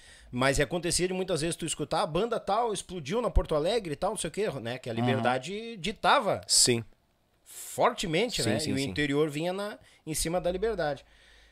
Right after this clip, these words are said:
Speaker 1: E o que que acontece? Banda tal, daí tu pegava o C D assim, escutava, bah, que pegadão, né? E é igual, é parecido com o Tchê, Barbaridade, ou
Speaker 2: É.
Speaker 1: com o Tchê Garotos, né? E coisa
Speaker 2: Sim,
Speaker 1: arada.
Speaker 2: que era o nosso que gravava, né?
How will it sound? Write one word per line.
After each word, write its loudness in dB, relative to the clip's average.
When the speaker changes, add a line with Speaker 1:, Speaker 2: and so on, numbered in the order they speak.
Speaker 1:
E -6
o -4
que -2
que -8
acontece? 0
Banda 2
tal, 2
daí -4
tu -14
pegava -2
o -8
C 0
D -6
assim, -8
escutava, -10
bah, -10
que -12
pegadão, -4
né? -4
E -6
é -6
igual, -8
é -14
parecido -4
com -4
o -4
Tchê, 0
Barbaridade, -6
ou 2
Speaker 2:
É. 6
Speaker 1:
com 2
o -8
Tchê -2
Garotos, -2
né? -6
E -10
coisa -6
Speaker 2:
Sim, 0
Speaker 1:
arada. 0
Speaker 2:
que 4
era 6
o 0
nosso 4
que -4
gravava, 2
né? -12